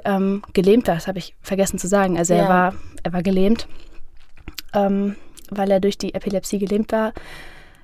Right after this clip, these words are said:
Speaker 1: gab's auch Probleme mit der Sauerstoffversorgung seines Hirns. Und
Speaker 2: Okay,
Speaker 1: da sind
Speaker 2: verstehe.
Speaker 1: Areale jetzt dauerhaft sauerstoffunterversorgt gewesen. Und es ist ein aufwendiger Prozess,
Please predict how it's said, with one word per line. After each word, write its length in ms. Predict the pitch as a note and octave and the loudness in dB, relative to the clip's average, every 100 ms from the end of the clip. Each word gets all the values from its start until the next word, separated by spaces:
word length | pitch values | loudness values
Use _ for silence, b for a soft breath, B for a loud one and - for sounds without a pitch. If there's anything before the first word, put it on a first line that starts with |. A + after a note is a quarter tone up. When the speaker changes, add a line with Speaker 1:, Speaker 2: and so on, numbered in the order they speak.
| B | B
Speaker 1:
gab's 240 | F3 F#3+ - | -2 0 -2
auch 120 | - | -2
Probleme 360 | G#3 G#3 G#3+ | 2 4 4
mit 160 | G3+ G3 | 2 0
der 60 | G3 | 2
Sauerstoffversorgung 880 | G3+ G#3 - F#3+ G3+ F#3+ F#3+ F#3+ | 4 2 0 -4 -2 4 4 4
seines 280 | F#3+ F3 F3 | 0 0 -2
Hirns. 560 | - G3+ F#3+ F#3 - - - | -2 0 0 -4 -8 -10 -2
Und 120 | G3 | 0
Speaker 2:
Okay, 100 | F#3+ | 2
Speaker 1:
da 160 | F#3+ F#3 | 2 2
sind 280 | F#3 F#3 - | 2 0 -2
Speaker 2:
verstehe. 120 | E3+ | -2
Speaker 1:
Areale 540 | E3 F#3+ F#3+ G#3 G#3 | 0 0 2 4 4
jetzt 320 | F#3+ F3+ - | 2 0 0
dauerhaft 560 | G3 G3+ F#3+ F#3+ - - | -2 0 -2 -6 -10 -8
sauerstoffunterversorgt 960 | - F#3+ - - G#3+ G#3 F#3+ F#3 F#3 - | -4 -4 -4 -6 -4 -4 -4 -4 -4 -6
gewesen. 540 | F#3+ F#3 F#3 F3+ E3+ | -6 -4 0 0 0
Und 320 | E3+ E3 - B B B B B B B - | -2 -4 -4 B B B B B B B -8
es 120 | F#3+ | -4
ist 140 | F#3+ - | -2 0
ein 80 | - | 2
aufwendiger 540 | G3 G3 G3 G3 F#3 | 2 2 2 4 2
Prozess, 800 | F#3 F3+ - G3+ F#3+ - - | 2 -4 -4 -2 -2 -2 -4